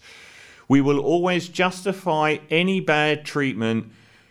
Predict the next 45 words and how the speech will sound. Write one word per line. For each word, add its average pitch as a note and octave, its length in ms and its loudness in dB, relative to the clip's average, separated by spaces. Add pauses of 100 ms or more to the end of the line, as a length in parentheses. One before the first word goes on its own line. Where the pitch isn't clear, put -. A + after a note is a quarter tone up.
(200)
of A2+ 160 4
anyone D#3 460 0
we C#3 100 0
don't A#2 340 -2
like A2 580 -2
in A2 160 -2
the G2 80 -2
press D#3 680 -4
and B2 160 -2
in F3 140 0
the F#3+ 60 -2
public B2 580 -2 (220)
and A#2 180 -2
in A2+ 100 2
the A2 80 2
public D3 420 -4
forums C3+ 520 0
where B2 180 0
we C3+ 120 -2
slam A#2+ 480 -2
them. A2+ 340 -2 (960)
And C3 220 4
if C3 180 -2
we B2 160 -2
like F3+ 340 0
the D#3+ 80 -6
person, D3+ 680 -2
we'll A2+ 160 0
let A#2 200 0
them A#2 140 -2
get G#2 180 -2
away F#2 260 -4
with F#2 260 -8
absolutely F#2+ 960 -4
anything. F2 680 -10 (440)
So D3+ 380 2
given F#3+ 460 -4
the, C#3 440 0
the C3 360 -2
treatment C#3 500 -2
of A#2 160 -2
Meghan D#3+ 260 0
Markle's B2 720 -2
down A#2 720 0
p-, - 80 -14